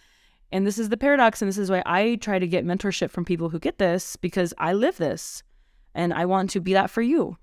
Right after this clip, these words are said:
I want to help you understand the paradox of success. And so detaching from time is essential.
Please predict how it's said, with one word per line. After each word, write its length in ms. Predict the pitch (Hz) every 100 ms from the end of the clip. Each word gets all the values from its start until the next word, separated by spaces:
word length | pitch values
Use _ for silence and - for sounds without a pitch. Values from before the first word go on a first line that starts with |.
| _ -
I 80 | 170
want 180 | 196 202
to 80 |
help 180 | 190 196
you 100 | 208
understand 420 | 180 185 - 190
the 60 | 180
paradox 460 | 165 170 180 165 156
of 80 |
success. 600 | - - - 107 - - - _ _ _ _ _ -
And 160 | 175
so 300 | 170 165 160
detaching 420 | 160 175 180 208
from 180 | 208 196
time 300 | - 170 175
is 180 | - 160
essential. 580 | 165 160 147 139 -